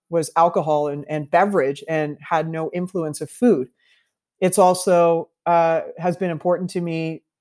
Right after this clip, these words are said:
to keep a lot of my closest friends as chefs, because if I wasn't gonna be a professional chef,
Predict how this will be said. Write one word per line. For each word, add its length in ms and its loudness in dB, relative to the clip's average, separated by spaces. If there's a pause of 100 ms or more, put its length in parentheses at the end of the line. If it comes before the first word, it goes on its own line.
(120)
to 480 2
keep 220 0
a 60 6
lot 180 6
of 80 -2
my 120 -4
closest 440 -2
friends 280 -2
as 100 -8
chefs, 480 0
because 380 -4
if 160 -4
I 160 6
wasn't 260 0
gonna 140 -6
be 160 -2
a 40 0
professional 640 -4
chef, 400 0